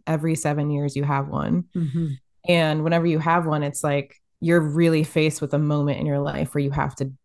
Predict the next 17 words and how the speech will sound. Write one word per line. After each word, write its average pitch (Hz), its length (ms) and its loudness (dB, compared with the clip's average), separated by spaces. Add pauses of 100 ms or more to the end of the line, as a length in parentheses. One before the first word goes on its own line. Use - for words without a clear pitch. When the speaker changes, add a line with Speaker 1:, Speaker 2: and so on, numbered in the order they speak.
(180)
Speaker 1:
deal 143 220 2
with 139 120 0
something 135 420 -2
kinda 131 200 -4
heavy 131 340 -4
or 135 100 -2
hard, 117 480 -4 (100)
you 160 120 0
know? 147 280 2
Speaker 2:
Mm. 160 100 -4 (580)
Speaker 1:
So 151 520 2 (160)
it 175 180 2
shaped 180 460 0
me 240 180 8
completely 180 840 0
in, 175 300 2
in, 147 160 -4